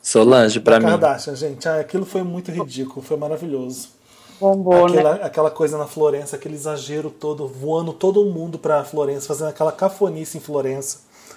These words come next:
Speaker 2: Aquilo
Speaker 3: Tem uma
Speaker 2: foi
Speaker 3: amiga
Speaker 1: Achei
Speaker 3: que tá
Speaker 1: rica.
Speaker 3: morando lá, ela foi morar na Itália agora e ela disse que nesse lugar lá todo mundo tá casando, vai muito,
Speaker 2: Não, é,
Speaker 3: muita
Speaker 2: é um
Speaker 3: gente da
Speaker 2: lugar,
Speaker 3: Ásia
Speaker 2: é um,
Speaker 3: casar
Speaker 2: mas
Speaker 3: agora.
Speaker 2: é um lugar muito famoso de casamento, é um castelo foda lá na Florença.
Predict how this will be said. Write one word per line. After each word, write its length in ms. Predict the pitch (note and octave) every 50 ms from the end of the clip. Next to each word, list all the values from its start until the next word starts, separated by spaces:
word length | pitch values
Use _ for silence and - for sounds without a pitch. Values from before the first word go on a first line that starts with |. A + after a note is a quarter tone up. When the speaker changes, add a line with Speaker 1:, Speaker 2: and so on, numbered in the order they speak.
| - - -
Speaker 2:
Aquilo 120 | - G3
Speaker 3:
Tem 100 | C#4 C4
uma 80 | B3+ B3+
Speaker 2:
foi 80 | B3+ B3
Speaker 3:
amiga 140 | C4+ C4+ C#4
Speaker 1:
Achei 100 | D4 D#4 D#4+
Speaker 3:
que 40 |
tá 60 | D#4 C#4+
Speaker 1:
rica. 120 | C#4 C#4
Speaker 3:
morando 380 | C#4 C#4 C4+ C#4 C#4+ C#4 C#4+ C#4+
lá, 420 | C#4 C4 A#3+ A#3+ A#3+ A#3+ A#3+ A#3 A3
ela 120 | A3+ A#3 A3+
foi 100 | C4+ B3+
morar 220 | A#3+ B3 B3 B3
na 100 | A#3+ B3+
Itália 480 | C4+ B3+ - - A#3+ A3+ A3+ A#3 A#3+ A3+
agora 320 | G#3+ G3+ G#3+ G#3 A3 A3
e 40 | A#3+ A#3
ela 180 | A3+ A3+ A3+ A3
disse 300 | G#3 A3 A#3 A#3+ - A#3
que 260 | - - A#3 A#3 A#3
nesse 280 | A3 A3 A#3 A#3 -
lugar 560 | B3+ B3 B3 B3 G#3 F#3+ G#3 G3 G3+ G#3+ A#3 A#3
lá 180 | G#3+ G#3 G#3+ A3
todo 200 | A3 A#3+ B3+ C#4+
mundo 140 | C#4 D4 C#4
tá 120 | C#4+ D4+ D4+
casando, 600 | - D4 C#4+ C#4 A#3 A3+ G#3+ G#3 G3+ G3+ F#3+ F3+
vai 160 | F3 G3+ G3+
muito, 360 | G3+ G3+ A3 A#3+ C4+ - C#4+
Speaker 2:
Não, 360 | C#4 C4 B3 A3+ A#3 A3 G3+ -
é, 80 | - D3+
Speaker 3:
muita 100 | F3+ - -
Speaker 2:
é 80 | E4
um 80 | D4+ D#4
Speaker 3:
gente 80 | A#3+ A#3+
da 60 | A3+
Speaker 2:
lugar, 280 | - C4+ C4+ - B3 B3
Speaker 3:
Ásia 140 | A#3 A#3+ A#3+
Speaker 2:
é 40 |
um, 40 | A#3+
Speaker 3:
casar 520 | - C4 A#3 A3+ G#3+ G#3+ G3+ F#3 F3+ F3+ F3+
Speaker 2:
mas 120 | F3+ F#3
Speaker 3:
agora. 160 | F3 F3+ G3
Speaker 2:
é 40 | G3+
um 40 | G#3
lugar 240 | G3 G3 G#3 G3+ G3+
muito 220 | G3 G#3 G#3 -
famoso 440 | - A#3 A#3+ A#3+ A#3 G#3 G3+ G3 F3+
de 80 | E3+ -
casamento, 500 | - F3+ D#3+ E3 D#3 D3 C#3+ C#3 C#3 D#3
é 20 | D3+
um 40 |
castelo 680 | D3 - F3 - - - F3+ F3 F3+ F#3 F#3+ F3+ F3+ E3
foda 440 | - - - F3 F3+ G3 F3+ E3+ D3+
lá 120 | D3 D3
na 120 | D3 D3 C#3+
Florença. 440 | - D#3 D3+ C#3+ C3+ C3 C3 -